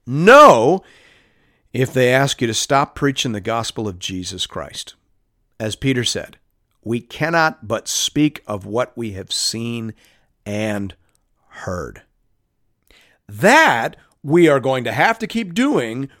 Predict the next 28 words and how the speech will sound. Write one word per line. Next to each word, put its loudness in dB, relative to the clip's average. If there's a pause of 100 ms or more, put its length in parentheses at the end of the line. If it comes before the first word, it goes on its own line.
whether 2
Caesar -4 (140)
likes 0
it -10 (280)
or -4
not. -6 (680)
But -4
if -10 (200)
Caesar -4
doesn't -10
like -4
it, -16 (760)
then -8
we -4
have -8
to -10
be -8
prepared -10 (380)
to -16
pay -14
the -14
price. -12 (200)
Verse -8
twenty-three. -12 (1600)
When 4
they 8
were 8
released, -2